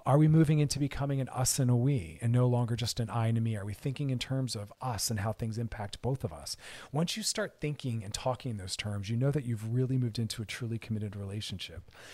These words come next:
But you have to be vulnerable. Express missing them and longing for them. People need to hear that. Don't be afraid to say, "I thought about you all day." Don't be afraid to say, "I've really missed you." We have to say that. And that's not gendered. Men have to be able to say that too.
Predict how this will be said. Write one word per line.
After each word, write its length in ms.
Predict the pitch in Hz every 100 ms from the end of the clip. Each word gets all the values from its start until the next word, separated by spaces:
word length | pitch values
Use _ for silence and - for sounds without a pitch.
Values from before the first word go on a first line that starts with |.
| -
But 120 | 202
you 60 | 202
have 60 | 202
to 60 |
be 100 | 214
vulnerable. 600 | 180 185 247 123 98 104 -
Express 600 | 151 - - 202 214 -
missing 420 | 160 180 - 180
them 160 | 175 180
and 140 | 175
longing 380 | 151 160 226 202
for 180 | - 107
them. 200 | - 82
People 280 | 160 180 196
need 200 | 190 -
to 100 | 160
hear 240 | - 202
that. 240 | 117 82 - - -
Don't 180 | 180 180
be 100 | 214
afraid 360 | - 190 190
to 80 | 139
say, 260 | - 139 131
"I 60 |
thought 240 | 127 135 160
about 260 | 123 87
you 140 | 92 85
all 140 | 82
day." 340 | 80 - - - - -
Don't 180 | 160 160
be 100 | 180
afraid 320 | - 170 165
to 60 |
say, 200 | 139 147
"I've 120 | 135 131
really 220 | 127 127
missed 340 | 127 147 -
you." 200 | - - _ - -
We 100 | 151
have 120 | 160
to 120 | 170
say 260 | - 180 180
that. 220 | 123 -
And 140 | 135 151
that's 200 | 180 -
not 180 | 214 139
gendered. 480 | 160 196 127 90
Men 240 | 107 160 196
have 200 | 131 151
to 80 | 147
be 60 |
able 100 | 151
to 40 | 139
say 160 | 156
that 180 | 139 143
too. 280 | - 196 98